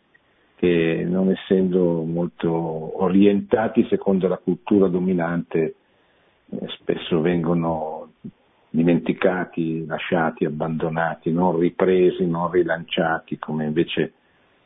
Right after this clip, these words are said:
viene fatto per altri interventi.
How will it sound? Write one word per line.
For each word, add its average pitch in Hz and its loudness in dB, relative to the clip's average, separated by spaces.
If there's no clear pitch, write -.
viene 87 2
fatto 87 0
per 82 -2
altri 80 0
interventi. 73 -4